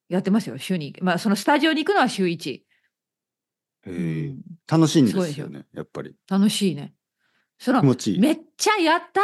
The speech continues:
Speaker 1: っていう感じはない。もちろんその、あの、筋トレと違うからね、あの、
Speaker 2: うん。
Speaker 1: ピラティス、もうちょっとゆるゆる系だから。でも、
Speaker 2: うん。
Speaker 1: ものすごく、あの、腰痛が最近全然ない。
Speaker 2: あ、もう、そういう、あの、成果が出ている。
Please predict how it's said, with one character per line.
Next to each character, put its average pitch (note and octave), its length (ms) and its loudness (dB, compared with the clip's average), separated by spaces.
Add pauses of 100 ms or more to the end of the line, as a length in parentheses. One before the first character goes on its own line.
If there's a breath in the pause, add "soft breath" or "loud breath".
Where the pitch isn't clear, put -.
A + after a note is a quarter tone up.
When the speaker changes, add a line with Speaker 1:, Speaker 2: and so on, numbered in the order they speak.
(120)
Speaker 1:
っ A4 60 -14
て D#4+ 80 -4
い D4 40 -2
う - 40 -4
感 B3+ 180 0
じ B3 60 0
は B3 100 2
な B3 140 2
い。 A3 120 -4
も F#3+ 120 0
ち G3 80 -4
ろ A3 80 0
ん F3+ 40 -6
そ E3+ 80 -10
の、 C3+ 200 -10
あ D3+ 80 -10
の、 D3+ 80 -8
筋 C4+ 280 -2
ト C4+ 80 2
レ A3 100 2
と - 80 -6
違 F#3+ 240 -2
う F3 60 -4
か F3+ 100 -10
ら B2 260 -8
ね、 F3 180 -4 (100)
あ - 80 -6
の、 - 60 -4
Speaker 2:
う - 20 -8
ん。 - 40 -8
Speaker 1:
ピ A#2 80 -10
ラ B2 100 -8
テ C#3 80 -14
ィ - 40 -14
ス、 D#3+ 140 -8
も D#3+ 140 -4
う E3 40 -4
ち E3 60 -8
ょ - 20 -8
っ - 20 -20
と C3+ 60 -6
ゆ D3 140 -4
る D3+ 100 -4
ゆ D3+ 80 -4
る D3 140 -8
系 D3+ 180 -8
だ B2 100 -12
か G#2+ 80 -14
ら。 - 120 -16 (240 loud breath)
で B3 100 6
も、 C#4 180 6
Speaker 2:
う G#3+ 40 4
ん。 F#3 40 6
Speaker 1:
も G#3 140 6
の B3+ 140 4
す C#4 100 0
ご C4 160 2
く、 G#3 320 -2 (300 soft breath)
あ F3+ 120 -2
の、 D3 220 -6
腰 B3+ 240 4
痛 B3+ 320 2
が G3+ 260 0
最 G#3+ 200 -4
近 F3+ 160 -2
全 G#3+ 160 2
然 F3+ 100 2
な C#3 80 -8
い。 A#2 100 -16 (460)
Speaker 2:
あ、 - 260 -2 (100)
も D#3 260 6
う、 - 80 -8 (440)
そ A2 200 -2
う G#2+ 40 0
い G2 40 0
う、 - 20 0
あ G#2 80 -2
の、 G2 340 -4 (240)
成 D3+ 220 4
果 F#2+ 160 -2
が E2+ 120 -4
出 - 120 -4
て F2+ 100 -8
い D2 80 -6
る。 - 140 -18